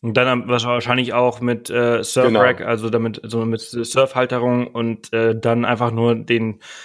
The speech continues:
Speaker 1: den Carry-on-Rucksack auf dem Rücken, Surfbrett an der Seite
Speaker 2: Genau.
Speaker 1: und dann, ähm, machst du dann
Speaker 2: Genau,
Speaker 1: die Insel
Speaker 2: genau.
Speaker 1: und sich
Speaker 2: Und dann damit los auf jeden Fall.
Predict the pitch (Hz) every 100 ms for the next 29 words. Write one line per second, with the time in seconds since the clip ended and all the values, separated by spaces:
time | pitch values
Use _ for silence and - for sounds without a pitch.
0 | - 123 117 - 127 127 123 120 117 120
1 | - 120 117 110 107 120 123 120 - -
2 | 120 117 123 117 113 107 110 117 127 117
3 | 98 90 113 113 113 113 113 107 110 120
4 | - 117 110 104 90 90 113 95 87 87
5 | 98 101 95 90 - 87 85 85 82 82
6 | - 85 80 85